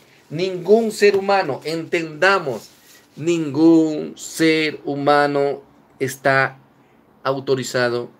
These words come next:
a añadir. Por consiguiente, todos los libros que no sean Torah, todos, todos, sea del sabio más sabio. Si nosotros nos damos cuenta,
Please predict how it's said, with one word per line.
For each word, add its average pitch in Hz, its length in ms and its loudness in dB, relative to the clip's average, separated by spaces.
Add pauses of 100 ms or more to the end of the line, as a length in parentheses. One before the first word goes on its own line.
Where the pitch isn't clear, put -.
(140)
a 117 220 0
añadir. 104 420 -4 (260)
Por 135 140 0
consiguiente, 151 720 -2 (840)
todos 190 880 6 (420)
los 139 200 0
libros 123 600 -2 (1800)
que 160 120 -2
no 175 200 0
sean 180 420 2
Torah, 170 480 4 (760)
todos, 196 540 2
todos, 123 400 -2 (500)
sea 185 280 0
del 185 180 2
sabio 185 420 2
más 175 220 -2
sabio. 139 400 -2 (200)
Si - 140 -16
nosotros 196 340 -6
nos 196 120 -4
damos 185 320 0
cuenta, 185 580 2